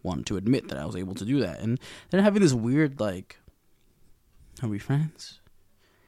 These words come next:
Can we be more than friends? I don't know," type shit. Flashback time again. We're there with the girls and this one random girl who's, like, the, the theater just kid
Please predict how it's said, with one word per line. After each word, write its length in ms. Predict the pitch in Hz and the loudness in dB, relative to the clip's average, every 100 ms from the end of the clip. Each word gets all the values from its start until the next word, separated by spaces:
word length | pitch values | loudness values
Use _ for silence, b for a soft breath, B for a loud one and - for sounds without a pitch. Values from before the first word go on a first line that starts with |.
| b b b | b b b
Can 220 | - 117 113 | -4 0 0
we 80 | |
be 140 | 113 117 | 2 4
more 260 | 110 110 | 4 4
than 140 | 123 123 | 2 0
friends? 800 | 139 139 135 139 139 - - - | 0 -2 -2 -2 -6 -8 -18 -14
I 100 | - | -8
don't 160 | 76 71 | -8 -6
know," 180 | 62 - - | -10 -12 -14
type 180 | 67 | -12
shit. 280 | - - - _ | -10 -10 -12 _
Flashback 500 | - 196 - 165 151 | 4 4 6 4 4
time 240 | 151 139 127 | 4 4 4
again. 380 | 143 165 151 - B B B | 6 8 6 4 B B B
We're 160 | 127 | 8
there 280 | 127 131 131 | 10 12 12
with 160 | 123 - | 10 4
the 100 | 120 | 6
girls 480 | 147 180 175 165 143 | 12 12 12 10 6
and 500 | 135 127 123 117 - 78 87 113 107 - | 4 6 6 4 2 -6 0 2 2 0
this 240 | 123 - | -2 2
one 280 | 123 143 127 | 6 8 8
random 400 | 123 123 123 117 | 6 6 4 2
girl 420 | 107 104 110 117 | 0 0 0 -2
who's, 260 | 117 107 - | 0 0 0
like, 160 | 104 - | -4 -2
the, 260 | 107 107 b b b b b | -2 -2 b b b b b
the 100 | 117 | -6
theater 320 | - 117 104 | 0 2 2
just 300 | 95 104 - | -2 -8 -8
kid 320 | - 101 113 | -4 -4 -4